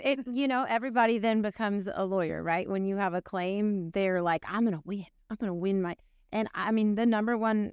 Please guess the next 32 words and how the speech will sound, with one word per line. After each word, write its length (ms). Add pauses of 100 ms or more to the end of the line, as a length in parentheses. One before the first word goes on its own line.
you 160
know, 160
when 180
we 120
have 160
depo 500 (180)
preps 420
with 140
our 140
clients, 400
it's 100
like, 160 (300)
"Hey, 160
there 200
is 140
nothing 720
you 140
are 120
going 260
to 140
say 300
right 240
now 220
that 100
is 160
going 300
to, 340 (180)
quote, 240
win 380 (300)
or 220
lose." 320
So 460